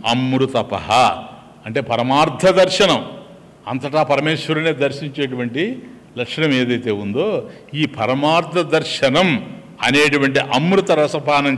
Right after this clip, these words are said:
చేత ఇది ప్రాప్తించింది గనక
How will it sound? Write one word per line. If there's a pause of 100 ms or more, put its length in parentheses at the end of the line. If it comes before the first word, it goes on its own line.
చేత (1000)
ఇది
ప్రాప్తించింది
గనక